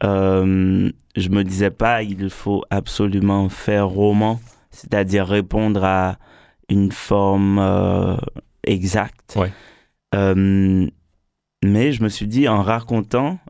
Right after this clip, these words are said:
Speaker 1: je peux quand même faire profiter, euh, à la, à la lectrice, au lecteur, un endroit,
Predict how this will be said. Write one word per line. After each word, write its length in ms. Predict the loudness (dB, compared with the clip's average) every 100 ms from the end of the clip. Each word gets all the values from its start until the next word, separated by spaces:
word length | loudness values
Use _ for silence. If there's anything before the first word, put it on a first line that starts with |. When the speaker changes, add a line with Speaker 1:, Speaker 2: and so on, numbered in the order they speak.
| -8
Speaker 1:
je 120 | -6
peux 200 | -4 -4
quand 180 | -2 0
même 400 | 2 2 0 -2 -4 _ _ _ -18 -8
faire 320 | -4 -2 -4
profiter, 840 | -2 -2 -2 -4 -6 0 2 2
euh, 600 | 2 2 2 0 0 -2 -2 -6 -10 _ _ -18 -16 -16 -18 -14 -4
à 80 | 0
la, 180 | 2 0 -2 -2
à 80 | 0
la 120 | 2
lectrice, 640 | 0 -2 -6 -2 0 -2 -2
au 80 | 0
lecteur, 520 | -2 -4 -2 -2 -2 -8 -20 -20 -6
un 160 | 0 2
endroit, 540 | 2 2 2 0 0